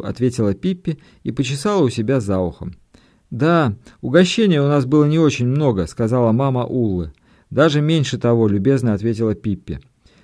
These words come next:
Тут Фрекин решила поговорить с Пиппи о том, как надо себя вести.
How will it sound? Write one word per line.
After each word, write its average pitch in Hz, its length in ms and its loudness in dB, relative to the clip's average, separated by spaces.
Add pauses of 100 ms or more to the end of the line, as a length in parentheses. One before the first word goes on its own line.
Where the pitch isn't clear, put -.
(140)
Тут 147 180 -2
Фрекин 175 360 4
решила 131 360 0
поговорить 127 480 2
с - 60 -14
Пиппи 165 340 -2
о 120 120 2
том, 170 220 0
как 143 240 -4
надо 131 240 0
себя 113 300 -2
вести. 98 440 -4